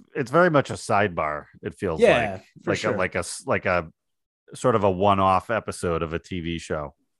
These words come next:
Speaker 1: that, that doesn't, you know, really, in the grand scheme, doesn't really matter. But,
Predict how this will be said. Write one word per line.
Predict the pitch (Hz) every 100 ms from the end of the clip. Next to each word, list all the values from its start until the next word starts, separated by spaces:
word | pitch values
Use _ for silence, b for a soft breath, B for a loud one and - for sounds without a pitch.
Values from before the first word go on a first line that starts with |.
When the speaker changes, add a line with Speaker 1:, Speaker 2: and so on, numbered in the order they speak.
| -
Speaker 1:
that, | 85
that | 90 82
doesn't, | 104 85 85 80 - _
you | 107
know, | 82
really, | 80 90 98 95 92 87 78 _ -
in | 127
the | 95
grand | 87 95 85
scheme, | - 104 92 78 -
doesn't | 95 87
really | 85 80
matter. | 82 85 80 76 73
But, | 90 85